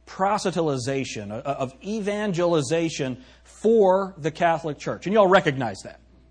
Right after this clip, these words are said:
So we as believers, we as Bi-, Bible believers, we need to be able to give a biblical response to what's going on in the world today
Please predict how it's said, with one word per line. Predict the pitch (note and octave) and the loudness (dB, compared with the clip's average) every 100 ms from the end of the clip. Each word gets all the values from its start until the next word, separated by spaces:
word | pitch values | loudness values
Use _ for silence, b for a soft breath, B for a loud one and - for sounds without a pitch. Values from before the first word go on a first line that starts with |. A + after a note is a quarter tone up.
| _ _ _ _ b b b b b | _ _ _ _ b b b b b
So | - G3+ | 2 2
we | F#3 A3 D4+ | 4 4 4
as | D#4+ F3+ | 2 2
believers, | F3 F3 A3 A3+ D3+ C#3 C#3 | 2 4 4 2 0 -2 -2
we | A3 E4 | -2 0
as | B3 | 0
Bi-, | D3 E3 E3 | 2 4 4
Bible | C3+ E3 A#3+ C#4 B3 | 2 2 2 2 0
believers, | D#3+ D3+ F3 G3 C3+ A#2 - b b b | 0 0 0 -2 -4 -8 -12 b b b
we | E3+ G#3 | 0 2
need | G#3+ D4+ | 4 2
to | D#4 | 0
be | C#4 A#3+ | 0 2
able | A#3 | 2
to | F#3+ | 2
give | F#3 D3+ | 0 0
a | |
biblical | B2 G#2 - A#3+ C4+ C#4 C4 B3 G#3 | -2 -6 0 2 2 0 2 2 4
response | D#3 - - F#3+ F3+ C3+ C#3 - | 2 -2 0 2 2 0 -6 -6
to | C#3 | -2
what's | C#3+ F#3 - | 2 0 0
going | F3+ D#3+ D3 | -2 -2 2
on | D#3+ D#3+ C3 C3+ C3 B B | 4 4 2 -2 -8 B B
in | C#3+ | -4
the | C3+ | -2
world | C3 D#3 E3+ | 2 2 2
today | G3+ D3 B2+ A2 B2 | 0 -2 0 -2 -8